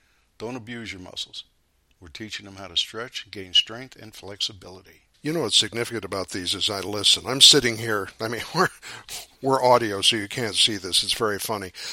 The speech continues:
Speaker 2: I'm trying to do these things, following along, and it's really, really pretty simple.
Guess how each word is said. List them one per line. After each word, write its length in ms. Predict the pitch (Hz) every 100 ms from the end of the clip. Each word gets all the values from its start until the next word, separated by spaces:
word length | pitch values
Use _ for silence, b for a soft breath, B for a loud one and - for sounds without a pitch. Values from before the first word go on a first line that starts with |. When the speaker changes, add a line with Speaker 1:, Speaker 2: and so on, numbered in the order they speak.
| B
Speaker 2:
I'm 140 | - 156
trying 300 | 156 147 135
to 100 | 113
do 240 | 104 127
these 380 | 131 131 123 -
things, 380 | 135 120 131 -
following 520 | - 127 117 120 120
along, 460 | 110 104 107 127 147 b b _
and 240 | 123 120 120
it's 300 | 117 - 98
really, 440 | 95 160 254 85
really 400 | 98 90 104 92
pretty 320 | - 101 78
simple. 540 | - - 113 - -